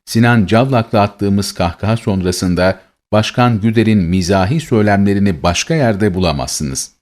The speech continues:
ak Parti Malatya Milletvekili Bülent Tüfekçi'nin iki bin on dört yerel seçimlerinde ak Parti Genel Merkezi tarafından teklif edilen belediye başkanlığı koltuğunu kabul etmediğini,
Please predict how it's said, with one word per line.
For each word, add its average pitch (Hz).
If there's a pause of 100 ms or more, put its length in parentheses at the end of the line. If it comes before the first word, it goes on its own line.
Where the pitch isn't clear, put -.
(960)
ak 107
Parti 110
Malatya 101
Milletvekili 95
Bülent 87
Tüfekçi'nin 87 (280)
iki 135
bin 131
on 127
dört 113
yerel 101
seçimlerinde 87 (320)
ak 123
Parti 120
Genel 92
Merkezi 101
tarafından 95
teklif 92
edilen 98
belediye 90
başkanlığı 98
koltuğunu 90
kabul 90
etmediğini, 71